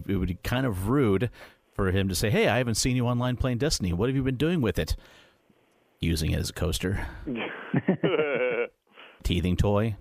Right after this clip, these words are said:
Speaker 1: Jonathan really likes it. He loves it.
Speaker 2: Oh.
Speaker 1: But, uh, so popped it in. I was gonna play it the day I got it. Everyone went off to take a nap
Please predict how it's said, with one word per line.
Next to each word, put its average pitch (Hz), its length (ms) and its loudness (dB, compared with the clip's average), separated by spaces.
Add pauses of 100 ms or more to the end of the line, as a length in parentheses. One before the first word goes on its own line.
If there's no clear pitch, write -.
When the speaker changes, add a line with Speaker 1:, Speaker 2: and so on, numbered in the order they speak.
Speaker 1:
Jonathan 92 380 -2
really 76 200 0
likes 78 260 -2
it. 98 80 -2
He 101 80 2
loves 104 260 0
it. 87 140 -2
Speaker 2:
Oh. - 240 -12 (1500)
Speaker 1:
But, 98 220 4
uh, 87 180 4 (840)
so 127 240 0
popped - 300 2
it 123 80 2
in. 143 280 2 (160)
I 104 120 4
was 110 160 2
gonna 220 220 2
play 117 320 2
it - 160 -2 (420)
the 117 300 4
day 120 320 4
I 98 160 0
got 92 260 4
it. - 240 -8 (400)
Everyone 123 460 2
went 104 160 2
off 101 120 2
to - 60 -4
take 107 200 0
a 117 40 2
nap 90 280 2